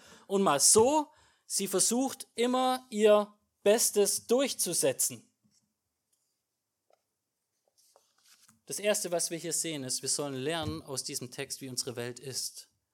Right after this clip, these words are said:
Wir sollen reflektiert sein, wir sollen verstehen lernen.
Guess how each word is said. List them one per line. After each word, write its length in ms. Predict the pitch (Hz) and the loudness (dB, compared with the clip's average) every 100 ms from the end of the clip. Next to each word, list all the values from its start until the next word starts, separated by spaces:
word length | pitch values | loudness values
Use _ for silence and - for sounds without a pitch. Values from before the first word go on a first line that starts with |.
| _ _ - | _ _ -8
Wir 60 | |
sollen 340 | - 139 135 131 _ - | -4 -4 -6 -12 _ -4
reflektiert 800 | 156 156 151 - - 196 214 214 | -2 -2 -8 -10 -10 -6 -4 -4
sein, 240 | 135 123 | -6 -6
wir 60 | 123 | -6
sollen 320 | - 135 131 - - _ | -4 -4 -6 -14 -20 _
verstehen 720 | - 165 160 - 196 240 214 139 | -4 -2 -2 -2 -2 -2 -2 -4
lernen. 500 | 117 113 107 107 | -8 -10 -14 -20